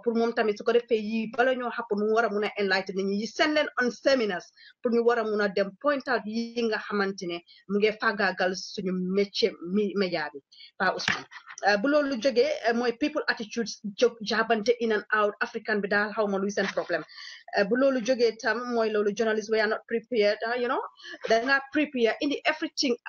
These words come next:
Wax nañ la ne ëllëg yow yaay dem cover Halifa. Get yourself prepared. Teel a la dem, teel a la àgg, nañ am list. Eh, eh, eh, eh, Pa Ousmane from Gambian Talents, yes.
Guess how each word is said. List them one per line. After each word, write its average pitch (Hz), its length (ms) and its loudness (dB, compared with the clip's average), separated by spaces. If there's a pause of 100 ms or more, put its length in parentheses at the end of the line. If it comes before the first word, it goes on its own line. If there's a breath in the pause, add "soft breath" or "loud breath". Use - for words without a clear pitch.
(180)
Wax 302 160 4
nañ 302 120 2
la 262 60 2
ne 247 220 2
ëllëg 254 180 4
yow 240 100 4
yaay 247 360 0
dem 240 180 -2
cover 214 220 -2
Halifa. 160 260 -10 (380)
Get - 160 0
yourself 240 440 0
prepared. 226 420 0 (540 soft breath)
Teel 320 140 4
a 302 60 4
la 285 120 4
dem, 202 260 0 (200)
teel 320 140 2
a 311 40 2
la 294 100 2 (140)
àgg, 214 220 0
nañ 277 240 0
am 277 120 2
list. 214 280 -2 (340 loud breath)
Eh, 160 220 -2
eh, 233 280 4 (120)
eh, 233 320 0
eh, 240 40 -4
Pa 294 220 0
Ousmane 262 340 -2
from 240 200 -4
Gambian 240 320 -2
Talents, 208 300 -4
yes. - 340 -2